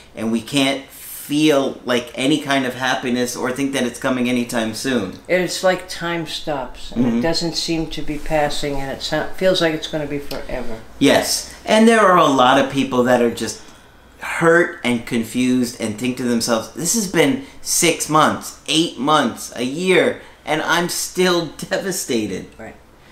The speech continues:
Speaker 2: And then they call and say, "Is there something wrong with me?"
Speaker 1: Yeah.
Speaker 2: Yeah.
Speaker 1: And of course there's not.
Speaker 2: No, there's nothing wrong with you.
Speaker 1: Breakups can be incredibly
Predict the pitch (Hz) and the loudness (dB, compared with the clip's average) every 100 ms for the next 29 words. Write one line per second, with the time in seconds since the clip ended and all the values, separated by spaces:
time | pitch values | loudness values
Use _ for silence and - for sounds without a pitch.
0 | - - - - 202 233 196 170 185 170 | -20 -20 -20 -8 0 2 2 0 0 0
1 | 131 - 160 156 151 151 143 - 143 143 | 0 -2 -2 -2 -2 -2 -2 -2 -6 -6
2 | 135 131 127 127 120 - 113 107 - - | -8 -6 -6 -8 -12 -10 -10 -10 -8 -4
3 | 110 98 - - - - - 139 139 135 | -4 -4 -12 -16 -16 -16 -2 2 4 2
4 | - 156 139 - 120 120 113 104 92 127 | 2 4 4 0 -2 -2 -2 0 0 0
5 | 151 135 156 - 156 151 143 135 120 117 | -2 -2 -4 -2 -4 -4 -6 -6 -8 -10
6 | 107 - 139 151 165 - 165 160 - - | -10 -8 2 6 6 6 4 4 -2 -4
7 | - 131 127 127 123 - 113 113 - 131 | 0 2 4 4 2 2 -2 -2 -2 2
8 | 120 120 120 123 | 2 2 2 2